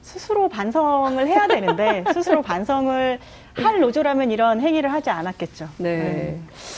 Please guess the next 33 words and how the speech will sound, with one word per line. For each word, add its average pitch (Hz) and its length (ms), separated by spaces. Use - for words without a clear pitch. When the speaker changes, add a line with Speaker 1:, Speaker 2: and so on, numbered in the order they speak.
Speaker 2:
자, 202 200
그런데 226 640
그래서 359 480
노조 226 300
패싱 320 300
말씀을 214 380
지난번 196 840
출연 254 280
때 254 80
말씀을 185 400
하신 247 240
것 294 80
같아요. 160 680
그러니까 165 260
대한항공의 220 600
노동조합이 202 680
무려 185 220
세 302 180
군데나 233 460
있지만 170 480
그리고 254 440
그 185 400
조종사 277 480
노동조합은 220 640
다소 202 280
억울한 233 420
Speaker 1:
음. 226 40
Speaker 2:
면도, 214 540
어, 160 80
있지만 208 540
그럼에도 262 500
불구하고 208 680
이번 208 540